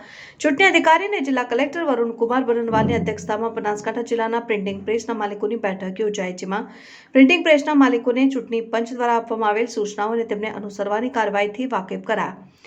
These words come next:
આ અંતર્ગત પ્રિન્ટિંગ પ્રેસના માલિકોને ચૂંટણી સંબંધિત સૂચનાઓ આપતા જણાવવામાં આવ્યું હતું કે લોકપ્રતિનિધિત્વ અધિનિયમ ઓગણીસો એકાવનની કલમ એકસો સત્યાવીસ ક ની જરૂરિયાતો દર્શાવીને તેના ઉલ્લંઘન માટે કાયદા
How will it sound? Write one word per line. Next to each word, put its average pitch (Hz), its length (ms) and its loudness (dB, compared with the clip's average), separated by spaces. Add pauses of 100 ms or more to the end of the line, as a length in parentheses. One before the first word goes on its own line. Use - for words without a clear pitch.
(380)
આ 214 120 2
અંતર્ગત 285 460 2
પ્રિન્ટિંગ 254 360 0
પ્રેસના 277 340 2
માલિકોને 262 480 6
ચૂંટણી 233 440 -2
સંબંધિત 269 540 2 (320)
સૂચનાઓ 311 420 2
આપતા 277 300 6
જણાવવામાં 254 500 4
આવ્યું 240 160 0
હતું 254 180 -2
કે 262 120 6
લોકપ્રતિનિધિત્વ 233 760 2 (280)
અધિનિયમ 226 580 4 (380)
ઓગણીસો 269 380 6
એકાવનની 262 460 2
કલમ 269 300 6
એકસો 269 180 4
સત્યાવીસ 220 480 2
ક 233 160 2
ની 233 160 0
જરૂરિયાતો 208 480 0
દર્શાવીને 214 560 -2
તેના 220 240 -2
ઉલ્લંઘન 196 420 -4
માટે 214 220 -2
કાયદા 208 340 2